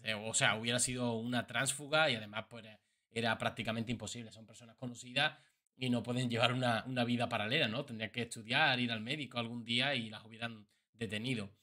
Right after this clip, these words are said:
Bueno, Leticia y Jaime del Burgo se veían en secreto en Barcelona, en un apartamento en Madrid y los viajes internacionales. Aprovechaban cualquier momento para estar juntos, pero también aprovechaban los momentos en los que Felipe sexto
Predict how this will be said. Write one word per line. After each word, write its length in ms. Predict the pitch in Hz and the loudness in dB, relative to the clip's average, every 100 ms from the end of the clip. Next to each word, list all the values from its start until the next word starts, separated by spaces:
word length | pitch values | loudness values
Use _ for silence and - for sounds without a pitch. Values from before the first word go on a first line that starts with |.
| - _ _ _ | -20 _ _ _
Bueno, 220 | 147 156 | 2 4
Leticia 340 | 147 151 175 | 4 2 2
y 20 | |
Jaime 220 | 165 165 147 | 4 4 2
del 140 | 139 | 0
Burgo 260 | 160 165 180 | -2 -2 0
se 260 | - 175 | 2 2
veían 380 | 151 143 160 127 | 2 0 0 0
en 120 | 135 | -2
secreto 400 | 135 151 123 110 | -2 -2 -4 -4
en 100 | 113 | -2
Barcelona, 600 | 123 120 175 123 139 175 127 | -2 -2 -6 -4 -2 -2 -4
en 100 | 127 | -6
un 100 | 151 | -4
apartamento 540 | 147 147 156 151 139 | -4 -2 -2 -2 -4
en 80 | 165 | -2
Madrid 400 | 185 147 147 139 | -2 0 -4 -4
y 140 | 151 160 | -16 -6
los 200 | 185 139 | -6 -4
viajes 480 | 135 143 165 175 - | -2 -2 -2 -8 -12
internacionales. 880 | 151 123 120 120 - 165 156 110 104 _ _ _ _ - | -18 -10 -6 -4 -2 2 2 0 -8 _ _ _ _ -4
Aprovechaban 800 | 110 117 117 117 151 156 160 151 | -4 -2 -4 0 2 4 2 0
cualquier 600 | 135 131 127 165 175 - | -4 -4 -2 -2 -2 -2
momento 600 | 127 131 165 180 170 170 | -8 -6 -6 -8 -10 -8
para 200 | 131 117 | -8 -8
estar 260 | - 139 123 | -2 -2 -2
juntos, 680 | 147 156 165 170 170 - _ | -8 -12 -6 -6 -6 -10 _
pero 220 | 165 185 | -4 0
también 260 | 185 156 165 | 0 0 -4
aprovechaban 640 | 165 165 131 147 147 151 | -4 -4 -2 0 2 2
los 100 | 127 | 0
momentos 500 | 120 127 143 156 143 | -2 -4 -4 -4 -2
en 60 | 131 | -2
los 120 | 135 | -4
que 120 | 160 | -6
Felipe 320 | - 123 123 | -10 -14 -10
sexto 460 | 139 131 - 147 | -8 -10 -12 -18